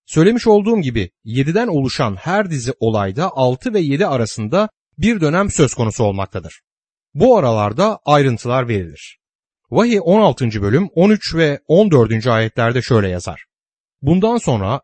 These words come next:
ejderhanın ağzından, canavarın ağzından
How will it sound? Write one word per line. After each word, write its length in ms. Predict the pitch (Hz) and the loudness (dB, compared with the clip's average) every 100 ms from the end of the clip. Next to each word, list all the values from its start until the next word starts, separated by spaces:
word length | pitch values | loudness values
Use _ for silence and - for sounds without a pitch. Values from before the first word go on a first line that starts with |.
| - | -2
ejderhanın 720 | 131 131 156 147 165 180 220 | -2 0 -2 0 -2 -2 -2
ağzından, 640 | 127 113 101 104 92 117 175 _ _ | 0 -2 -2 -6 -4 -6 -6 _ _
canavarın 420 | 120 143 156 185 233 | 0 2 4 2 2
ağzından 640 | 185 127 113 101 101 165 | 0 0 -2 -4 -4 -4